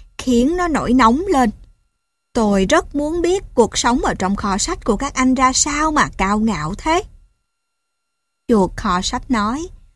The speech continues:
Đời sống tinh thần của chúng tôi rất là phong phú. Mọi sách cổ kim, trong nước, ngoài nước, tôi đều xem qua. Nói như vậy thì anh nhất định là vị học giả có tri thức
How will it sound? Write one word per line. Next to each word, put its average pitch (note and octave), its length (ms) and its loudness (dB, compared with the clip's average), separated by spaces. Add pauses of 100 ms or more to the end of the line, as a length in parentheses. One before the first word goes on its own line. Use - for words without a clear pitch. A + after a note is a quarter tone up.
(340)
Đời B3+ 220 4
sống D4 360 0
tinh C4 200 4
thần A#3+ 280 -2
của G#3 140 0
chúng C#4+ 260 -4
tôi C4+ 580 2
rất B3 260 -2
là F3 160 -4
phong G3 320 -4
phú. C4 480 2 (420)
Mọi A3 380 4
sách - 320 -2
cổ G3+ 300 -2 (100)
kim, D4 420 0 (160)
trong A3+ 360 2
nước, D4+ 440 0
ngoài G#3 400 0
nước, B3 300 0 (440)
tôi E4+ 260 4
đều B3 240 4
xem A#3 360 0
qua. C4 300 2 (800)
Nói C4+ 400 0
như D4+ 160 0
vậy A#3+ 340 2 (320)
thì C4 100 0
anh C#4 300 0
nhất F4 340 0
định A3+ 320 4
là A#3+ 180 2
vị F#3+ 200 0
học A3+ 360 -6
giả F3+ 320 -2
có F4+ 100 -2 (100)
tri B3+ 200 0
thức E4+ 200 -4